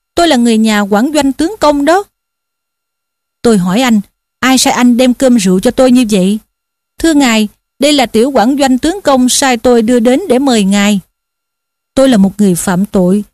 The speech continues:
xưa nay chưa từng quen biết Quảng Doanh bao giờ, vậy cớ sao lại đãi tôi tử tế như vậy?"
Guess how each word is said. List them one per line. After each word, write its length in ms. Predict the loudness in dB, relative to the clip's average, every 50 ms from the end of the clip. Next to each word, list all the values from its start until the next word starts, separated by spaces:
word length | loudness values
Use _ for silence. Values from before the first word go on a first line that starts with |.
| -8
xưa 200 | -4 -2 0 0
nay 260 | 2 2 2 0 -2
chưa 160 | -2 -2 -4 -2
từng 240 | 0 0 0 0 0
quen 180 | 0 0 0 2
biết 220 | 0 -2 -2 0
Quảng 240 | -2 0 0 0 0 0
Doanh 200 | 0 0 0 0
bao 140 | 0 0 0
giờ, 320 | 0 0 0 2 0 -2 -4 _ _ _ _ _ _ -8
vậy 400 | -2 0 0 2 2 0 0 -2 -2
cớ 180 | 0 0 0 0
sao 260 | 0 0 0 0 0
lại 120 | 0 -2
đãi 280 | -2 -2 -2 -2 -2 -2
tôi 220 | 0 0 0 0
tử 300 | 0 0 0 0 0 0 0 -2
tế 200 | -2 -2 0 0
như 120 | -2 -4 -2 0
vậy?" 260 | 0 0 0 -2